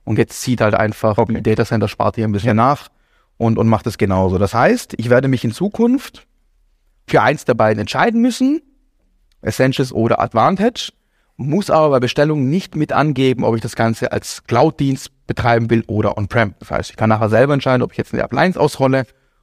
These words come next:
Speaker 1: oder ob ich es in der Cloud betreibe.
Speaker 2: Haben wir da irgendwas Bahnbrechendes?
Speaker 1: Ja. Damit einher,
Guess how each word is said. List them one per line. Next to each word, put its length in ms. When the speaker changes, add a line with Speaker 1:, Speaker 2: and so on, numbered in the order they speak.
Speaker 1:
oder 160
ob 80
ich 60
es 100
in 60
der 100
Cloud 220
betreibe. 480
Speaker 2:
Haben 160
wir 60
da 60
irgendwas 340
Bahnbrechendes? 920
Speaker 1:
Ja. 100
Damit 400
einher, 560